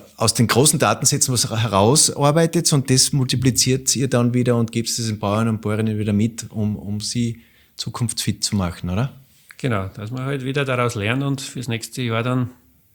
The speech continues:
Speaker 2: paar Ideen hat, wo man's noch, wo man ansetzen kann, dass man wieder besser wird.
Speaker 1: Äh, welche Tipps würdest du abschließend den Bäuerinnen und Bauern mitgeben, wenn's du ein Milchviehbetrieb bist, äh,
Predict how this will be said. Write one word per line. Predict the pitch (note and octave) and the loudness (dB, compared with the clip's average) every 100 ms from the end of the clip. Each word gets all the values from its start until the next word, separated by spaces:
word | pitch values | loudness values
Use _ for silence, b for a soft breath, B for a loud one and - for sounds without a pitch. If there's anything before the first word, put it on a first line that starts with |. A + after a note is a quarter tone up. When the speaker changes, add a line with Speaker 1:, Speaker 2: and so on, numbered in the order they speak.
| b b b b b b | b b b b b b
Speaker 2:
paar | A#2+ | -4
Ideen | A2+ G#2+ | 0 2
hat, | B2 A#2 | 2 0
wo | |
man's | B2 A#2+ | -4 -4
noch, | B2 | -6
wo | - | -6
man | B2 B2+ | 0 2
ansetzen | A2 C3+ C#3 C3+ | 2 2 0 -2
kann, | A#2+ A#2+ | -4 -6
dass | A#2+ | -6
man | A#2+ | -6
wieder | B2 | -8
besser | B2 F2+ - F#2+ | -10 -12 -12 -12
wird. | F#2+ - | -10 -2
Speaker 1:
Äh, | A2 | 4
welche | G#2+ B2 C#3 | 4 4 2
Tipps | C#3+ C#3+ - | 2 0 0
würdest | C3 B2 A#2+ | 2 0 2
du | B2+ | 2
abschließend | G2+ - C#3 C#3 C#3+ C3 - - | 2 0 2 2 4 2 0 0
den | A#2 | 0
Bäuerinnen | A2+ A2+ B2 A#2 | 2 4 4 4
und | A#2 A2+ | 2 2
Bauern | G2 A2+ A#2 | 2 4 4
mitgeben, | A#2+ - B2 A#2+ C3 C3 B B B - | 2 -2 0 2 0 -4 B B B -6
wenn's | - A2 A2+ - | 2 4 4 2
du | B2 A#2+ | 2 4
ein | A2 G#2+ | 4 4
Milchviehbetrieb | A#2+ - B2+ B2+ A#2+ A#2+ A#2 - | 4 2 -2 0 0 0 -2 0
bist, | A#2 - - | 0 0 -2
äh, | D#2 G#2+ G#2 | -2 0 0